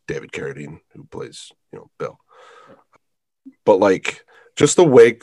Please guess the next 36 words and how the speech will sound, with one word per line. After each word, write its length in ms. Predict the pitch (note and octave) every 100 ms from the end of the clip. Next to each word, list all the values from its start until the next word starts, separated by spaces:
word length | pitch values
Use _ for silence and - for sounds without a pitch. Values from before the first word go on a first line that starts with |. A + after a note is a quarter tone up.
| -
I 80 | E2+
mean, 220 | C#3+ C3 -
everyone 340 | C#3+ C3 G#2+
knows 320 | F#2+ F#2+ F#2+
the 80 | F#2
way 160 | F2+ F2+
Quentin 440 | G2 E2 F#2+ F2+
Tarantino, 340 | E2+ F#2 F2 E2+
you 80 |
know, 200 | F2 E2+ E2 -
tells 260 | G2+ F2+
his 100 | F2
stories. 320 | - F2+ F2+
And 80 | F2+
if 100 | F2+
you 80 | F#2+
don't, 400 | E2 G2 F#2+ -
he, 360 | F#2+ G2 F2+ - _ -
he 180 | G#2+ A2
has 220 | A2 -
such 280 | - A2 A#2+
a 60 |
beautiful 600 | F2 G2 G2+ - G2 F#2
way 300 | F2 E2 F2
of 200 | E2+ E2
telling 300 | - F#2 F2
stories 580 | - - F2 F2+ F#2 F2
in 160 | F2 E2+
his 140 | D#2+
movies. 420 | F#2 G2 G2+ G2
You 100 | F2+
really 240 | G2 C#3 A2
have 180 | G2+ -
to 80 | -
pay 220 | G2 F#2
attention. 560 | E2 F#2+ F#2 G#2+ A2+